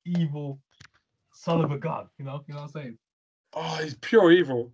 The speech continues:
Speaker 2: He's the
Speaker 1: He's
Speaker 2: most
Speaker 1: son of
Speaker 2: evil
Speaker 1: a
Speaker 2: Disney
Speaker 1: gun.
Speaker 2: villain of all time. Just
Speaker 1: Yeah,
Speaker 2: like
Speaker 1: he, he's gotta be. He's gotta be.
Speaker 2: like Jafar is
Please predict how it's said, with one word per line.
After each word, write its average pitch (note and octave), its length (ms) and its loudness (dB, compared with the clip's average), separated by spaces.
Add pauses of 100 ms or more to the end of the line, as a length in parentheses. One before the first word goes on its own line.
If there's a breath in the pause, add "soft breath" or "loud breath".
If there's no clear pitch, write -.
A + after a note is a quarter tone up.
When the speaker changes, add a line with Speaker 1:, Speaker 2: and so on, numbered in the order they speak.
Speaker 2:
He's E3 200 -2
the E3+ 80 -2
Speaker 1:
He's G3 40 -2
Speaker 2:
most G3+ 220 -4
Speaker 1:
son E3 120 -8
of - 40 -4
Speaker 2:
evil G3+ 120 -6
Speaker 1:
a - 20 -6
Speaker 2:
Disney E3 240 -8
Speaker 1:
gun. C#3 60 -10
Speaker 2:
villain C#3 180 -6
of C3+ 80 -10
all D3 160 0
time. A#2+ 340 0 (680)
Just C#3+ 260 -8
Speaker 1:
Yeah, F3 60 8
Speaker 2:
like D#3+ 240 8
Speaker 1:
he, E3 160 -2
he's E3+ 140 2
gotta F#3+ 220 6
be. B2 200 -8
He's D3 100 -8
gotta C3 220 -6
be. A2 140 -18 (180)
Speaker 2:
like E3+ 240 0
Jafar F#3+ 720 4
is D3+ 180 -6